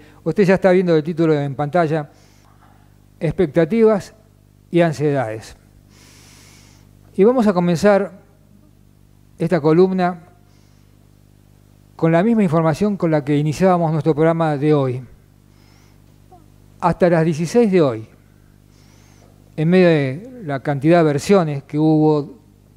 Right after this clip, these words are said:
particularmente en las últimas jornadas, una fuente muy confiable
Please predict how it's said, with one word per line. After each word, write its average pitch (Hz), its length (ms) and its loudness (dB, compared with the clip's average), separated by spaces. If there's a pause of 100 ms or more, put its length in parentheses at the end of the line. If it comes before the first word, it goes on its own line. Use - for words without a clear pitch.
(140)
particularmente 165 1040 -2
en 143 60 -8
las 143 160 -6
últimas 151 280 -4
jornadas, 139 600 -4 (1600)
una 160 280 2
fuente 185 480 0
muy 233 260 2
confiable 139 800 -2